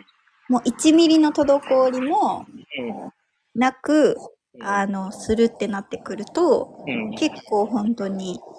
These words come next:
Speaker 2: あ、こっちじゃないのか、あ、こっちなのか、あ、こっちじゃないね、みたいな、思考を働かすというよりは感覚の感度をこう働かす
Speaker 1: うん。
Speaker 2: 感じで、
Speaker 1: うん。
Speaker 2: あの、解説できましたね。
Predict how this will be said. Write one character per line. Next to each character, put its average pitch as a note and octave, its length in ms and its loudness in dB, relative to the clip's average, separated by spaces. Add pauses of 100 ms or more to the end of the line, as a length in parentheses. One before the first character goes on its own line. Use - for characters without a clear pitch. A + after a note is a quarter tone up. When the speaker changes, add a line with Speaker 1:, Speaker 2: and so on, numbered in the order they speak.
(240)
Speaker 2:
あ、 - 100 -4
こ - 220 -4
っ - 80 -2
ち E4 120 0
じ C4 60 2
ゃ G3+ 60 0
な G3 140 -4
い F3+ 60 -6
の E3+ 120 -10
か、 - 280 -12
あ、 B3+ 120 2
こ - 140 -2
っ A#3 100 0
ち C#4 160 -2
な A#3 140 2
の E3+ 120 -4
か、 - 300 -4
あ、 A#3+ 80 -2
こ C#4 120 -2
っ - 60 -2
ち C4 140 -4
じ G#3+ 80 0
ゃ D#3+ 80 0
な E3 220 -8
い E3 60 -8
ね、 F3 380 -6
み F#3+ 140 -10
た - 140 -6
い F#3 60 -10
な、 A3+ 120 0
思 - 240 -2
考 G#4+ 160 6
を G#4 60 6
働 F4 380 4
か E4 120 4
す - 100 -10
と C4+ 100 -2
い B3 80 0
う - 20 -2
よ B3 120 -2
り C#4 100 -2
は A#3 100 2
感 C#4 280 2
覚 C4 280 -2
の B3 160 0 (480)
感 - 300 0
度 - 120 -4
を - 40 -10
こ - 160 -12
う - 20 -14
働 G3 420 -4
か - 100 -8
す G3+ 120 -14
Speaker 1:
う - 20 -12
ん。 - 640 -20 (580)
Speaker 2:
感 G#3 240 -6
じ G#3+ 160 -2
で、 C4 420 4 (220)
Speaker 1:
う C4 60 -8
ん。 - 100 -6
Speaker 2:
あ - 40 -10
の、 E3+ 60 -14
解 - 100 -20 (300)
説 F#3 480 -8
で E3 100 -14
き - 140 -16
ま F3+ 140 -12
し - 40 -16
た - 140 -18
ね。 - 360 -10